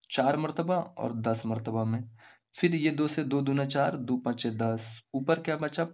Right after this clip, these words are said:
नौ और पाँच, यानी कि ऊपर क्या बचा? नौ और पाँच, ऊपर बचा ये देखिए नौ और पाँच और नीचे सिर्फ दो,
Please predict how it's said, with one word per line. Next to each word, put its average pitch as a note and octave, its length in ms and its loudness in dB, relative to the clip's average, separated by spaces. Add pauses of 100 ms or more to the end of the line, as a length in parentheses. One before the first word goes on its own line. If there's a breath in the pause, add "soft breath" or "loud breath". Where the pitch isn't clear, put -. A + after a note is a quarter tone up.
(160)
नौ B2 220 2
और C3 340 -2 (120)
पाँच, G#2 380 -2 (500)
यानी C3 140 -4
कि C#3 100 0
ऊपर C3+ 220 2
क्या D3+ 160 0
बचा? D3+ 300 -2 (600 loud breath)
नौ B2+ 280 6
और A#2+ 200 2 (120)
पाँच, G#2 380 -2 (120)
ऊपर D3+ 240 2
बचा D3 380 2 (380)
ये D3 60 -2
देखिए D3 280 -2
नौ B2 420 4 (440)
और - 360 0
पाँच A2 280 0
और B2 60 -4
नीचे B2+ 320 0 (380)
सिर्फ C3+ 240 -2
दो, A2+ 180 2